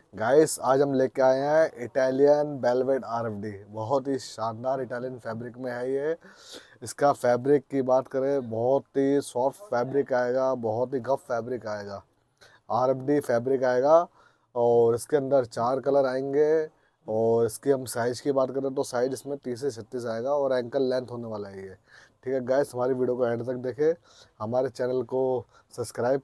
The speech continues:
करें और video को share करें। ठीक है guys, हम दिखाते हैं आपको। ये है guys Italian fabric आरएफ़डी, Peach fabric की quality आएगी इसकी, बहुत ही शानदार fabric आएगा एकदम।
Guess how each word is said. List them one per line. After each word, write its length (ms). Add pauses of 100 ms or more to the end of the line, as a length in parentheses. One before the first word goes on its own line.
करें 180
और 160
video 260
को 180
share 300
करें। 300
ठीक 560
है 100
guys, 280
हम 140
दिखाते 340
हैं 80
आपको। 340 (1200)
ये 180
है 200
guys 480 (1080)
Italian 480
fabric 500 (1160)
आरएफ़डी, 480 (480)
Peach 260
fabric 420
की 120
quality 340
आएगी 260
इसकी, 360 (800)
बहुत 280
ही 100
शानदार 400
fabric 440
आएगा 340 (800)
एकदम। 480